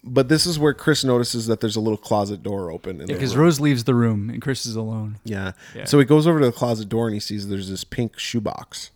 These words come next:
Speaker 1: And he opens it and he sees a bunch of old photos of Rose. Now, these are photos of her as a child.
Speaker 2: Mm-hmm.
Speaker 1: And he starts flipping through them. As he flips through them, he kinda gets to more recent photos.
Speaker 2: Yep.
Speaker 1: And it's pictures of her with a lot of other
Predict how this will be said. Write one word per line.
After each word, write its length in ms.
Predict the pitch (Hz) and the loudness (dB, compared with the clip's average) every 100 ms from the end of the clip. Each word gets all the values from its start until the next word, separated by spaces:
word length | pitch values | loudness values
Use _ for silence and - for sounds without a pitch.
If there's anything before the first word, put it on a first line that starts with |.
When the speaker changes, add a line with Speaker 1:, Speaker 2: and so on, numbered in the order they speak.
| _ _ _ _ _ _ | _ _ _ _ _ _
Speaker 1:
And 100 | 170 | -4
he 80 | 104 | 2
opens 400 | 120 139 98 98 | 4 4 -2 -6
it 140 | - _ _ _ _ _ - | -14 _ _ _ _ _ -10
and 80 | 98 | -8
he 60 | |
sees 240 | 98 110 101 | -6 -4 -4
a 40 | |
bunch 300 | 90 98 104 | -4 -4 -4
of 120 | 104 98 | -4 -6
old 240 | 95 95 | -6 -8
photos 420 | 95 95 90 87 | -6 -6 -6 -10
of 160 | 85 82 | -12 -10
Rose. 320 | 76 53 - | -10 -10 -6
Now, 140 | 170 | -4
these 200 | 170 165 139 | -2 0 2
are 160 | 117 - - | 0 -2 -4
photos 400 | 95 98 101 101 | -2 0 0 -2
of 100 | 98 | -6
her 180 | 98 101 | -4 -4
as 120 | 98 | -4
a 60 | 98 | -6
child. 440 | - 90 95 95 - | -8 -6 -6 -8 -6
Speaker 2:
Mm-hmm. 220 | 127 127 143 | -4 -2 -2
Speaker 1:
And 40 | 131 | 0
he 80 | 135 | 0
starts 260 | 156 143 | 2 0
flipping 360 | - 123 117 107 | 0 0 2 -2
through 280 | - 135 131 | 0 0 2
them. 260 | 101 98 - - - - | 2 -2 -10 -20 -18 -4
As 160 | 131 | -2
he 80 | 143 | 0
flips 340 | 143 147 131 - | 2 4 2 0
through 240 | 160 190 | 0 4
them, 180 | 160 131 | 4 2
he 80 | 135 | 0
kinda 240 | 131 123 | 2 2
gets 240 | 123 123 - | 2 0 0
to 100 | 117 | 2
more 420 | 110 107 104 - _ - | 4 4 2 0 _ -4
recent 380 | 143 170 - 104 | 0 2 0 -4
photos. 500 | 101 67 58 - - _ - | -8 -8 -10 -12 -14 _ -14
Speaker 2:
Yep. 140 | - - | -12 -4
Speaker 1:
And 100 | 110 | -4
it's 140 | 104 | -2
pictures 340 | - 117 117 113 | -4 -4 -4 -4
of 140 | 107 - - | -4 -6 0
her 380 | 139 107 110 - _ _ _ _ _ _ | 4 4 2 -4 _ _ _ _ _ _
with 200 | - 101 | -6 -4
a 40 | 98 | 0
lot 220 | 104 104 | 2 2
of 100 | 98 | 2
other 420 | - 131 104 104 | 2 4 2 0